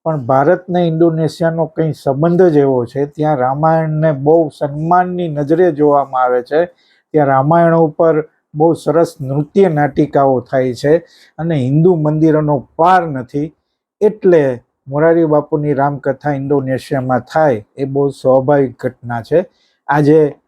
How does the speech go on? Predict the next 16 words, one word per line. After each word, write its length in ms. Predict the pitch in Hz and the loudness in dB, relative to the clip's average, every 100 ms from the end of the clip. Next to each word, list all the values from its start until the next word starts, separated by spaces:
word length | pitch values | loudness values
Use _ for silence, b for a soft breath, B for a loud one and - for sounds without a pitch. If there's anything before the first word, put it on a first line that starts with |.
| _ | _
આપણે 460 | 151 - 156 143 135 - _ _ _ _ | -10 -2 0 0 -4 -10 _ _ _ _
આ 120 | 135 | -2
રામકથા 720 | 127 135 156 156 147 139 156 | 0 0 -2 0 -2 0 -2
ઇન્ડોનેશિયામાં 1080 | 151 143 147 151 139 143 143 165 151 147 147 | 0 0 0 0 0 -2 0 0 0 0 0
હિન્દુઓ 680 | 127 127 147 151 151 160 156 | -2 -2 0 4 4 4 2
અને 220 | 147 143 | -2 -4
હિન્દુ 300 | 135 139 143 | -6 -2 -4
મંદિરો 520 | 127 131 156 165 156 | -4 -8 -2 0 2
વિશે 260 | 139 123 147 | 0 -2 -2
વાત 260 | 127 131 123 | 0 0 -2
કરવી 240 | - 131 135 | -4 -4 -4
છે. 140 | 196 | -4
હું 220 | 180 139 - | -4 -6 -6
છું 80 | 143 | -4
કૌશિક 520 | - 139 - 147 - | 0 0 -2 -8 -4
મહેતા. 380 | 127 127 165 | -6 0 0